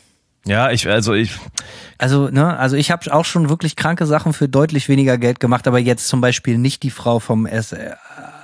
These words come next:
Speaker 2: I Lay Dying Sänger umgebracht hat. Der Kelch ging an mir vorbei. Gott sei Dank an ihr auch, äh, dann
Speaker 1: Ja.
Speaker 2: ist es aufgeflogen und der ist dann erstmal eingebuchtet worden, oder?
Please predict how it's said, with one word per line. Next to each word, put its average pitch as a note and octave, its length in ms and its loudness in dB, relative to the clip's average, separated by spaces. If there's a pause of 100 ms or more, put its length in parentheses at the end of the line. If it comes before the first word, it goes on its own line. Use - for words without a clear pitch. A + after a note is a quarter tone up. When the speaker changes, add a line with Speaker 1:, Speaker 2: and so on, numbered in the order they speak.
(120)
Speaker 2:
I A2 40 -6
Lay G#2+ 160 -4
Dying A#2+ 400 2
Sänger F#2+ 260 0
umgebracht F#2+ 540 -4
hat. G2+ 100 -4 (240)
Der A2 80 0
Kelch B2+ 300 0
ging A2+ 200 0
an A2 120 2
mir A2 140 2
vorbei. A#2 420 2 (240)
Gott C#3+ 180 0
sei D#3 140 2
Dank C#3 180 0
an B2 120 -2
ihr C3+ 260 4
auch, C#3 340 4
äh, B2 300 2
dann B2+ 140 2
Speaker 1:
Ja. - 20 2
Speaker 2:
ist C#3 120 0
es - 60 -2
aufgeflogen B2+ 540 0
und A2+ 80 -2
der B2 60 0
ist - 100 -6
dann B2+ 80 2
erstmal B2+ 260 -2
eingebuchtet A2 580 0
worden, F2+ 280 -4
oder? C3 180 0